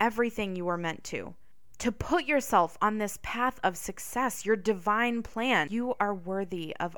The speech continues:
all that you desire. This course isn't just a course. It's a lifestyle change. It's real life scenarios broken down and demonstrated in practice word for word. It's simple step-by-step instructions.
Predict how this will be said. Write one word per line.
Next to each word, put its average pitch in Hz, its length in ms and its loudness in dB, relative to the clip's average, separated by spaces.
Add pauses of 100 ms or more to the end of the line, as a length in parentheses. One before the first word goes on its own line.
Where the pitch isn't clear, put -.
all 190 280 0
that 202 180 -4
you 185 100 -4
desire. 160 680 -6 (800)
This 226 200 -6
course 247 540 -4
isn't 220 320 -4
just - 360 -10
a 170 60 -8
course. - 720 -10 (720)
It's - 240 -2 (160)
a 202 60 4
lifestyle 185 720 -2
change. - 640 -8 (800)
It's 226 220 2
real 262 520 4
life 247 280 0
scenarios 214 840 0
broken 233 640 2
down 208 340 4
and 185 260 -2
demonstrated 214 840 2
in 262 300 2
practice 226 600 -2
word 180 240 2
for 180 200 -2
word. 156 340 -6 (260)
It's 202 200 4
simple 240 520 2
step-by-step 202 800 0
instructions. - 840 -6